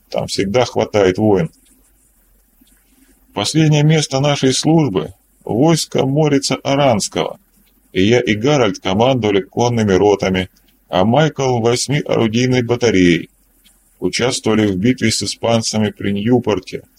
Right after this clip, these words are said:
После окончания боевых действий хотели поступить на службу к королю польскому Сигизмунду. Но в Риге узнали, что самые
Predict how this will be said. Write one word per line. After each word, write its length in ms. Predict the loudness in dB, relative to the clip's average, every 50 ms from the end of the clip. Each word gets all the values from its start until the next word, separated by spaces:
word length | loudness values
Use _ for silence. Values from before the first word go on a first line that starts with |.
| -20 _ _ _ _ _ _ _ _ _ _
После 280 | -6 -6 -4 -2 -2 -2
окончания 600 | 0 0 -2 -2 -2 0 0 2 2 2 0 0
боевых 340 | 2 2 2 2 2 0 0
действий 420 | 0 2 2 2 2 0 -2 -4
хотели 400 | -4 -4 -4 -2 0 2 2 2
поступить 600 | 2 0 -2 -2 -2 -4 -2 -2 -2 -2 -2 -2
на 160 | -2 -2 -2
службу 480 | -2 -2 0 0 0 0 0 0 -2 -4
к 100 | -4 _
королю 300 | -2 0 2 2 2 2
польскому 540 | 2 2 0 0 0 0 -2 -2 -2 -2 -2
Сигизмунду. 880 | -2 -4 -4 -2 -2 -2 0 0 2 2 2 2 2 0 -2 -4 -6 _ _ _ _ _ _ _ _ _ _ _ _ _ _ _ -6
Но 260 | -2 0 2 2 2
в 60 | 2
Риге 260 | 2 2 4 4 4
узнали, 500 | 4 2 2 2 2 2 2 2 2 0
что 220 | 0 -2 -4 -4 -2
самые 420 | -2 0 0 0 2 0 0